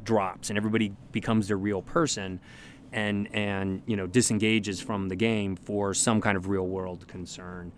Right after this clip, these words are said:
Um, some of the other interesting terms that are coming from the Nordic um, situation, uh, that, that are, that are the hot terms right now. Um, one I kinda hinted at is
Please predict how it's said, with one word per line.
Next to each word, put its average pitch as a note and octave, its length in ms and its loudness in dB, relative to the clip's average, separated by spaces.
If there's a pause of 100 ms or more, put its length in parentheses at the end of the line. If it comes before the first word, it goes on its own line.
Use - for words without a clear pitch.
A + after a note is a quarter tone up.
(440)
Um, G#2 380 -2 (200)
some - 160 2
of G#3+ 80 8
the F#3+ 60 8
other D3+ 180 6
interesting B2+ 360 2
terms G#2 260 2
that G2 60 2
are F#2+ 40 -2
coming A2 240 2
from G#2 180 0
the F#2+ 60 2
Nordic G2+ 480 2 (440)
um, A#2+ 460 4
situation, B2+ 880 4
uh, G#2+ 520 0 (180)
that, A2 280 -2
that A2 180 4
are, G#2 240 4
that G#2+ 120 2
are G2+ 100 2
the G2 60 -6
hot - 340 0
terms A2+ 360 2
right A2+ 200 2
now. A2+ 360 0 (360)
Um, G2+ 400 0
one A2+ 280 4
I G#2+ 80 4
kinda G#2+ 240 -2
hinted A2 320 0
at G#2 160 2
is F#2+ 160 -6